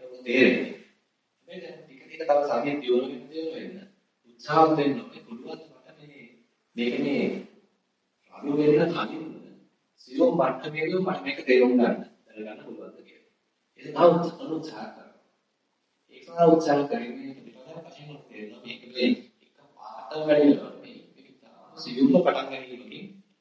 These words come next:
ඉතාම සියුම් වර්ධනය වේගෙන, වර්ධනය වේගෙන, වර්ධනය වේගෙන යනවා. ඊට පස්සේ තමයි මේ මැද හරියට එන්නේ.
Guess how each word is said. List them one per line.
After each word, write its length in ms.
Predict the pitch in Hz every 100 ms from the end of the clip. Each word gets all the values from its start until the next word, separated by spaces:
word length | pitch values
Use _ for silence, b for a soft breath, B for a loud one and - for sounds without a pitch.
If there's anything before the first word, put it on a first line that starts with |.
| _ _
ඉතාම 360 | _ 135 156 160
සියුම් 280 | 151 135 -
වර්ධනය 400 | 127 - 123 120
වේගෙන, 300 | 113 113 -
වර්ධනය 340 | - - -
වේගෙන, 260 | 110 104 -
වර්ධනය 320 | 107 98 95
වේගෙන 220 | 95 95
යනවා. 220 | - - - _
ඊට 180 | _ _
පස්සේ 240 | - 143 -
තමයි 180 | 143 147
මේ 160 | 139
මැද 160 | 120 214
හරියට 400 | - 113 117 -
එන්නේ. 360 | 98 95 98